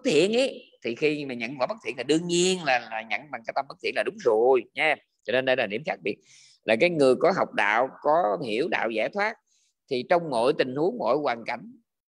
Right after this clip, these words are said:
đều phải hiểu rằng thiện ác, buồn vui đều là khổ, nhưng ta phải hành thiện, phải lánh ác,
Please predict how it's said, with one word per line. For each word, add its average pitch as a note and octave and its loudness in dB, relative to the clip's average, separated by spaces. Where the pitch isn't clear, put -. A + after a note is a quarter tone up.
đều C#3+ 2
phải C3+ 0
hiểu D#3+ 2
rằng C3 -2
thiện A2+ -2
ác, E3 0
buồn A2 0
vui C3 2
đều A2 2
là F#2 0
khổ, G2 0
nhưng D#3 0
ta D3 0
phải A#2+ -2
hành A2 -8
thiện, A2 -6
phải A2+ 0
lánh D#3+ -2
ác, F#3+ -2